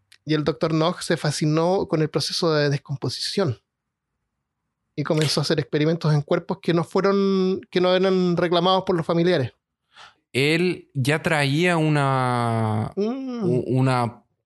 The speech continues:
Speaker 2: pócima más o menos que desarrollada y con los elementos que encontró en Venezuela la perfeccionó.
Speaker 1: Ah, ok. O sea, él, él ya él ya practicaba este tipo de cosas,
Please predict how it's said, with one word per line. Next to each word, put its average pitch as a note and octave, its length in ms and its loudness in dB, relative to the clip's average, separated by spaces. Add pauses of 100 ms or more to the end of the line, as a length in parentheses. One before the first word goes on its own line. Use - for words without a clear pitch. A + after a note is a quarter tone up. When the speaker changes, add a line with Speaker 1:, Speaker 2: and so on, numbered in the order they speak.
Speaker 2:
pócima C3+ 580 0 (200)
más B2 200 0
o C3 60 2
menos C3 260 0
que C3 200 -2
desarrollada A2+ 1200 0
y B2 100 -2
con A#2 220 -2
los A2 120 0
elementos B2 560 0
que F3 120 -2
encontró D#3 380 -2
en D3+ 60 -2
Venezuela D3 520 0
la D3+ 120 0
perfeccionó. C3+ 680 -2 (880)
Speaker 1:
Ah, G#3+ 420 2
ok. G3 80 -2 (140)
O E3+ 40 0
sea, G3+ 160 2
él, G3 220 0
él G3 160 2
ya F#3 840 2 (1300)
él F#3 80 2
ya F#3 200 0
practicaba F#3 460 0
este G3+ 160 -2
tipo E3+ 240 0
de D3+ 60 0
cosas, - 220 -6